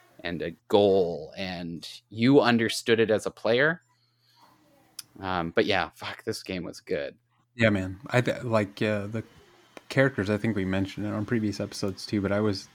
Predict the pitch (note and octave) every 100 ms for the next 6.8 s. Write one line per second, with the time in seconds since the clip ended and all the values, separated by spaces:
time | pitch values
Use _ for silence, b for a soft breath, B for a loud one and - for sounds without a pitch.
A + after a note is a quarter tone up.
0 | _ - G#2+ - - G2 G2+ - G2+ G#2
1 | G2 G2 F#2+ - b b b b _ -
2 | G#2 G2 - G2+ G2+ B2 G2+ G#2 G2 G2
3 | G2+ G#2+ - G#2+ G#2+ G2+ A#2+ A2 A2 A2
4 | A2 - - A2 G2 - G2+ F#2+ F#2+ F#2+
5 | F#2+ G2 G2 F#2 F#2+ F#2+ G#2 G2+ G2 G2
6 | F#2+ G2+ G2 F#2 G#2 F#2+ F2+ -